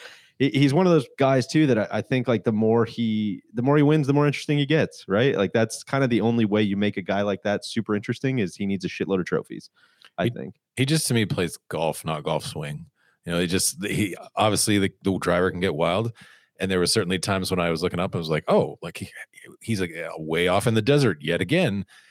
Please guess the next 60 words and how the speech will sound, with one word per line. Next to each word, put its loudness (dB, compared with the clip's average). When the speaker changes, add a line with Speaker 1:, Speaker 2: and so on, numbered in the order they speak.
Speaker 2:
And -2
yet, 0
like, -2
he -4
knows -2
how -2
to -4
shape -2
shots -4
to -8
get -4
him -2
back -4
to -4
where 2
he 0
needs -4
to -8
be. -4
Like, -10
it's, -6
it -6
never 4
was, 4
like, 2
a -4
huge, 0
massive -2
mistake -2
that -6
was -8
gonna -4
hurt -4
him. 0
It -6
was -8
just -6
kinda -4
like, -4
"Yeah, 0
I'm -4
just -2
out 2
here 0
kinda -2
figuring 0
it 0
out. 0
Like, -4
I'm -2
not, -2
you -4
know, -6
getting -4
too -6
technical 0
with 2
anything. 0
I'm -4
just," -6